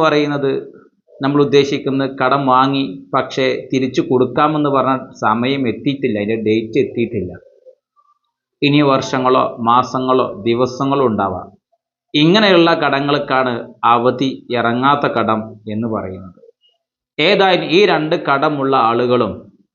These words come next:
അവർക്ക് കടം വീട്ടാൻ, അവധി ഇറങ്ങിയ കടമാണെങ്കിലും അവധി ഇറങ്ങാത്ത കടമാണെങ്കിലും,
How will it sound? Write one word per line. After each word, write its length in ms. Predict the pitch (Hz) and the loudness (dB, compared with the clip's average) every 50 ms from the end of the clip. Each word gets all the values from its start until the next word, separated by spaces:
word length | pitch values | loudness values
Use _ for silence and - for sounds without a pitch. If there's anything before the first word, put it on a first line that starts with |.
| _ _ _ _ _ _ _ _ _ _ _ _ _ _ _ _ _ _ _ _ _ _ | _ _ _ _ _ _ _ _ _ _ _ _ _ _ _ _ _ _ _ _ _ _
അവർക്ക് 540 | - 127 123 123 143 143 143 143 - - 120 123 139 - - - - - _ _ _ _ _ _ _ - | 0 0 2 4 2 2 2 0 -2 -2 -2 -2 -4 -6 -10 -16 -20 -20 _ _ _ _ _ _ _ -2
കടം 260 | 135 135 156 160 160 147 143 | 0 2 2 2 2 2 4
വീട്ടാൻ, 460 | 147 165 165 165 170 175 165 147 120 98 90 - - 117 123 | 4 4 4 2 2 2 2 2 0 -2 -6 -6 -4 -4 -2
അവധി 240 | 127 139 135 151 147 | -2 -2 -2 -2 -2
ഇറങ്ങിയ 240 | 143 139 139 147 143 139 | -2 -2 -2 -4 -4 -2
കടമാണെങ്കിലും 760 | 135 131 139 143 143 143 143 143 143 139 135 143 139 147 - - - - 123 | 0 0 0 0 2 0 0 0 -2 0 0 0 -2 -2 -4 -6 -2 0 0
അവധി 300 | 123 120 139 139 135 160 151 143 | 2 2 2 2 4 4 4 4
ഇറങ്ങാത്ത 360 | 143 143 143 151 151 151 151 151 135 143 | 2 0 2 2 2 2 2 0 0 2
കടമാണെങ്കിലും, 760 | 143 147 151 147 147 143 143 147 143 135 147 143 143 143 | 2 2 2 2 2 2 2 0 -2 0 0 0 0 0